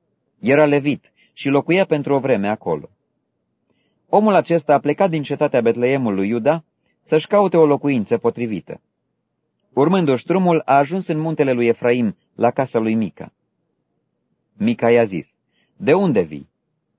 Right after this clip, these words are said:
El i-a răspuns: „Eu sunt levit din Betleemul lui Iuda și merg să-mi caut o locuință potrivită.” Mica i-a zis:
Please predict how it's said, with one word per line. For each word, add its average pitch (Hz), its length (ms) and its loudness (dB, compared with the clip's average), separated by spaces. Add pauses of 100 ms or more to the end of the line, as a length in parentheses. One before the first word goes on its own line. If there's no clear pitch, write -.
(140)
El 104 180 0
i-a 110 100 4
răspuns: 113 520 -4
„Eu 160 180 0
sunt 175 220 -6
levit 156 340 0
din 120 200 -2
Betleemul 127 500 0
lui 113 140 0
Iuda 113 340 0 (240)
și - 160 -6
merg 180 240 0
să-mi 151 240 -6
caut 156 320 2
o 131 60 0
locuință 110 500 -2
potrivită.” 95 600 -8 (1080)
Mica 127 320 -2
i-a 123 160 4
zis: 104 320 -8